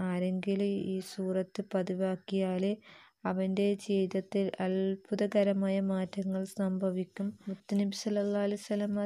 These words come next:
തങ്ങളുടെ എല്ലാ പ്രയാസങ്ങളും വിഷമങ്ങളും മാറ്റിക്കൊടുത്ത ഒരു അത്ഭുതകരമായ ഒരു സൂറത്താണിത്. മഹാന്മാർ പഠിപ്പിക്കുന്നു, മഗ്‌രിബ് നിസ്കാര ശേഷം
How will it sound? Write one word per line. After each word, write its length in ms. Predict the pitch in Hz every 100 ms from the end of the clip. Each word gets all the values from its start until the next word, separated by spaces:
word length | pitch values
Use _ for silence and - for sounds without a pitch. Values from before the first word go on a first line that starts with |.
| 202
തങ്ങളുടെ 500 | 196 185 185 185 185
എല്ലാ 260 | 185 185 190 196
പ്രയാസങ്ങളും 920 | - 196 196 196 190 - 196 196 202 202
വിഷമങ്ങളും 880 | 180 - 202 202 196 202 202 208 208 _ _ -
മാറ്റിക്കൊടുത്ത 840 | 190 185 190 190 - 190 190 - 190 - -
ഒരു 180 | 185 190
അത്ഭുതകരമായ 1120 | 196 185 196 196 202 202 202 202 202 202 202 196
ഒരു 180 | 196 196 208 _ _ -
സൂറത്താണിത്. 840 | 202 190 190 190 190 185 180 190
മഹാന്മാർ 580 | 190 190 190 190 196 202
പഠിപ്പിക്കുന്നു, 800 | 202 190 190 190 196 190 185 185
മഗ്‌രിബ് 500 | 185 185 185 190 190
നിസ്കാര 460 | 190 - - 190 190
ശേഷം 460 | 196 - 185 - 208